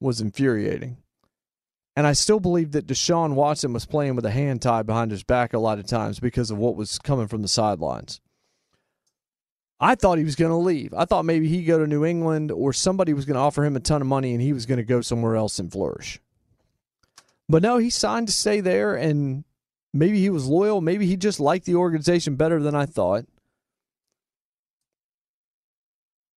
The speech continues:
But one of the questions that I asked on this very program, right as that deal was signed, and I was saying, "Oh, I'm so happy for him. I love this guy.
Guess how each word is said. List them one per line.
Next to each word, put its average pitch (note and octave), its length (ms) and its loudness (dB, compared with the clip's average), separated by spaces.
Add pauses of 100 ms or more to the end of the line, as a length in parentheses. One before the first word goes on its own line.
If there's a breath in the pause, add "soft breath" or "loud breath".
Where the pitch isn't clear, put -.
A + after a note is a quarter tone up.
(640)
But C#3+ 140 2
one G3 140 2
of B3+ 60 -2
the G3+ 80 0
questions G3+ 400 -2
that C#3+ 100 2
I B2+ 120 0
asked D3 260 -2
on C#3 140 0
this D#3 160 -2
very C3+ 260 0
program, D3 800 -2 (1500)
right D#3 340 2
as E3+ 120 2
that B2+ 160 2
deal C3+ 180 0
was A2 120 -4
signed, G3 300 0
and C3+ 80 0
I C#3 60 2
was B2+ 140 -2
saying, C3 320 0
"Oh, C3 140 2
I'm A#2+ 100 -2
so B2+ 140 0
happy A#2+ 260 0
for A#2+ 220 -2
him. A2 100 -2
I - 20 -4
love C#3 240 2
this C#3 140 -8
guy. B2+ 400 0